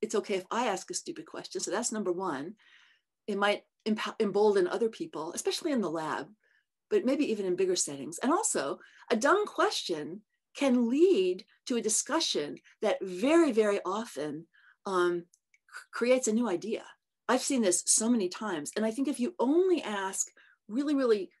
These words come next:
smart, educated questions, you won't really explore the unknown and get people to join you in doing it.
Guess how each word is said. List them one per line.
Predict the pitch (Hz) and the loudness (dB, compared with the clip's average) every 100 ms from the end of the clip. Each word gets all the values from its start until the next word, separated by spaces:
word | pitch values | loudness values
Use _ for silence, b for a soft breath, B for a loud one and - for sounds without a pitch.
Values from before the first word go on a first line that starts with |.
| - | -8
smart, | - - - 208 220 175 - - | -4 -2 -2 0 0 0 -2 -2
educated | 202 214 202 180 | 0 0 0 0
questions, | 180 269 285 - 160 170 - b - | -2 -6 -6 -6 -6 -8 -12 b -2
you | 262 | 2
won't | 349 | 4
really | 339 339 | 6 4
explore | 285 - - 220 269 | 2 -6 -2 2 2
the | 262 196 | 0 -2
unknown | 180 175 214 226 147 147 | -2 -2 -2 -4 -6 -8
and | 196 | -6
get | 214 - | -6 -6
people | 220 190 | -8 -8
to | 190 | -8
join | 170 208 214 | -6 -4 -2
you | 185 | -2
in | 175 | -4
doing | 170 254 180 | -4 -6 -6
it. | 113 | -8